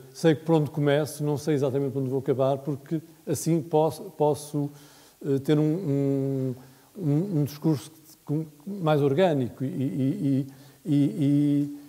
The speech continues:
e, e, e ganhar em rigor em vez de perder. Não, não próprio,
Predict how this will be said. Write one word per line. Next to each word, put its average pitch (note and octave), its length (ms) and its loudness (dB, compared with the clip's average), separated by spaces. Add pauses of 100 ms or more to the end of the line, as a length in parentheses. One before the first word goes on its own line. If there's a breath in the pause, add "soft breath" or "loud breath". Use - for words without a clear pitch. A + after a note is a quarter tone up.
(180)
e, C3+ 100 -2
e, C#3+ 1000 2
e G3 40 -12
ganhar E3 300 4
em D#3+ 120 2
rigor C#3+ 320 2
em D3 80 0
vez C#3+ 160 -2
de - 60 -20
perder. G2+ 360 -8 (140)
Não, G#2+ 260 -8
não A2+ 200 -10
próprio, A2+ 380 -10